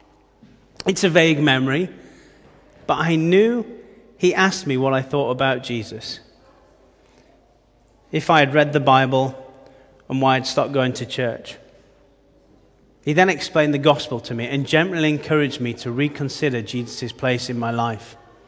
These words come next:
For some reason, when he asked for my phone number to continue the conversation, I gave it to him. And a couple of nights later, to my surprise, Russell called, and I thought, "Wow, this guy really cares about me."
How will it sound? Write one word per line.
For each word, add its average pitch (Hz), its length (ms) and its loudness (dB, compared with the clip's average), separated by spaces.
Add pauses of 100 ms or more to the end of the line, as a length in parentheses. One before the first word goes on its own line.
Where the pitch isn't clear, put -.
(880)
For 160 80 -2
some 214 220 6
reason, 156 260 6
when 151 100 6
he 156 60 6
asked 180 240 4
for 165 80 0
my 156 140 4
phone 190 340 4
number 147 180 2
to - 140 -6
continue 170 400 0
the 147 100 2
conversation, 139 640 -4
I 160 80 0
gave 190 280 4
it 160 100 0
to - 140 -10
him. 101 140 -10 (1900)
And 143 100 -2
a 151 40 -2
couple 208 260 4
of 190 60 6
nights 180 300 2
later, 147 280 2
to - 160 -4
my 143 160 4
surprise, 165 580 2
Russell 170 280 2
called, 147 320 2
and 143 60 4
I 139 40 4
thought, 143 240 2
"Wow, 170 360 6
this 175 220 0
guy 135 520 2 (380)
really 156 380 4
cares 170 440 0
about 123 320 -2
me." 104 200 -10